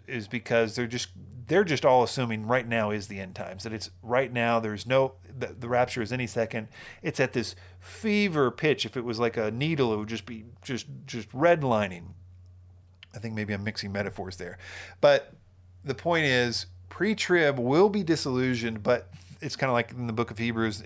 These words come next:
they haven't yet resisted to the point of blood. And I see us losing a lot of battles in the, uh, in the near term.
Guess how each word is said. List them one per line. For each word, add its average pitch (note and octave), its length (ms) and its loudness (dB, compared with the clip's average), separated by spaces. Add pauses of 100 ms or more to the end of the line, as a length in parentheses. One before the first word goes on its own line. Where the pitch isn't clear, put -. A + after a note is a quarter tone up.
they C#3 180 2
haven't D#3 300 4
yet C#3+ 200 4
resisted B2+ 440 -2
to C#3 100 -4
the A#2 80 -4
point B2+ 280 -4
of G#2+ 140 -8
blood. G2 380 -2 (760)
And A#2+ 460 0 (440)
I C#3+ 260 4
see B2+ 500 -4
us A#2+ 340 4
losing A#2 480 0
a G#2 100 2
lot G#2+ 160 4
of G2 100 -6
battles A2 580 2 (100)
in G#2 360 -6
the, G2 520 -10
uh, G#2+ 220 0 (100)
in A#2+ 120 -6
the A2+ 60 -2
near A2 300 -2
term. F#2+ 440 -6